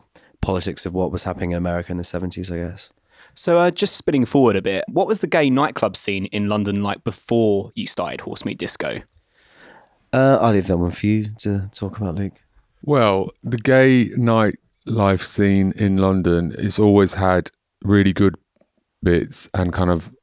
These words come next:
Speaker 3: other more commercial, generic clubs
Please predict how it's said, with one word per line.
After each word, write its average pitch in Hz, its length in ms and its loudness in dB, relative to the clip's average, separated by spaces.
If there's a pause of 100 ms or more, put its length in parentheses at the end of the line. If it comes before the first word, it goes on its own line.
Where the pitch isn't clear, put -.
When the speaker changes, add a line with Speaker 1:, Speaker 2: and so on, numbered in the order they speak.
(220)
Speaker 3:
other 90 420 2
more 90 280 0
commercial, 90 880 0 (300)
generic 90 760 2 (680)
clubs 85 500 0